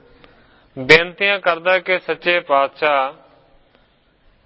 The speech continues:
ਮੇਰੇ ਤੇ ਤੁਸੀਂ ਇਸ ਤਰ੍ਹਾਂ ਦੀ ਕਿਰਪਾ ਕੀਤੀ ਹੈ, ਜਿਵੇਂ ਕੋਈ ਮਨੁੱਖ ਬਹੁਤ ਵੱਡੇ ਸਮੁੰਦਰ ਦੇ ਵਿੱਚ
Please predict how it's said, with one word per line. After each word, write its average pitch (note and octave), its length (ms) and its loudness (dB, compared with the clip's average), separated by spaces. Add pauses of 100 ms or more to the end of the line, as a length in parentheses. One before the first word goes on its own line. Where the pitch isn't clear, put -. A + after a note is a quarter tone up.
(140)
ਮੇਰੇ F3+ 420 2
ਤੇ G#3+ 200 -2
ਤੁਸੀਂ G#3 420 -6
ਇਸ F3+ 160 0
ਤਰ੍ਹਾਂ G3 300 -2
ਦੀ G3+ 140 -8
ਕਿਰਪਾ F3 440 -2
ਕੀਤੀ C#3+ 440 -4
ਹੈ, G#2+ 200 -8 (1040)
ਜਿਵੇਂ G3 400 -2
ਕੋਈ A3 260 0
ਮਨੁੱਖ G3+ 480 -4
ਬਹੁਤ F#3+ 520 0
ਵੱਡੇ F#3 340 -2
ਸਮੁੰਦਰ D#3 480 -4
ਦੇ E3+ 200 -2
ਵਿੱਚ C3+ 260 -4